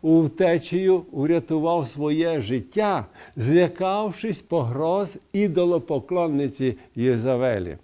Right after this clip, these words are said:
Щоразу, коли життя людини затьмарюється, коли вона розгублена обставинами або пригнічена хворобами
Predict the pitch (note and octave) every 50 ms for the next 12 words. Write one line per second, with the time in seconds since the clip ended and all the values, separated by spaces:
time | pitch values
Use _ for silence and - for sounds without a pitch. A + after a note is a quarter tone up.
0 | _ _ _ _ _ _ _ _ _ _ _ _ _ _ - - - F#3 G3+ G#3+
1 | F#3 C3 G#2+ A#2 E2+ D#2 - _ _ _ _ _ - - - _ _ _ - C3+
2 | C#3 D#3 F3+ E3+ C#3 D3 F3 F3 F3 - - E3+ E3+ F3 F3+ F3+ F#3 F#3 F#3+ F#3
3 | D#3+ F3+ F3 D3+ B2 A#2+ G#2+ G#2 G#2+ E3+ E3+ - - F3 E3+ F3+ F#3 G3+ G#3+ G#3+
4 | G3+ G3 F3+ D3+ - - - G#2+ E2 - - - - - - - _ - - D#3+
5 | E3+ F3 G3 G#3+ G#3 F3 F#3+ G3 F#3+ G3 G#3 G#3 G#3 F3+ G3 F#3 D3+ G#2+ G2 E2+
6 | A#2 F3+ A3+ A#3+ F#3 E3+ G3 G3+ G3+ G3+ G3+ F#3+ F3+ - - _ - F#3+ - -
7 | - - - A3+ A#3 A#3+ A#3 G#3 G#3 F#3+ F#3 F3+ F3 D#3+ C#3+ A#2 - - - D#3
8 | D#3 F3 F3 F3 - G3 F3+ E3 F#3+ A#3 A#3 F3 - G3 F#3+ G3+ E3 A#2+ - C3
9 | E3 F#3 G3 A3+ A#3+ A3 G#3+ G3+ F#3 E3+ D3